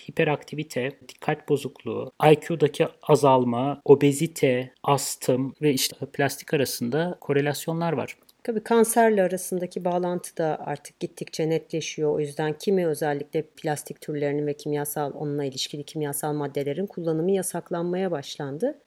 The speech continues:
Speaker 2: Ama yeterince çalışma da yapılmış gözükmüyor henüz.
Speaker 1: Belki bu mevzuyu bir de hani şu sağlık meselesinde şunu söylemek lazım.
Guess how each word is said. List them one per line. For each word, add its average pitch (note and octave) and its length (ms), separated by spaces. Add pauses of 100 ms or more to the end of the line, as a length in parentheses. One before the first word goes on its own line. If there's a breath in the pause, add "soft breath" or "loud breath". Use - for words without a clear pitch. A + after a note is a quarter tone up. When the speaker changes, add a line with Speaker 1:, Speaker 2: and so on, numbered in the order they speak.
Speaker 2:
Ama F3 320 (140)
yeterince F3 760
çalışma E3 460
da D#3 80
yapılmış D3+ 680
gözükmüyor C#3+ 640
henüz. F3+ 320
Speaker 1:
Belki D#3+ 320
bu F#3 260 (180)
mevzuyu D3 500
bir E3 80
de F#3 120
hani D#3 360
şu - 760
sağlık - 380
meselesinde E3 420
şunu E3 220
söylemek D#3 460
lazım. A#2 300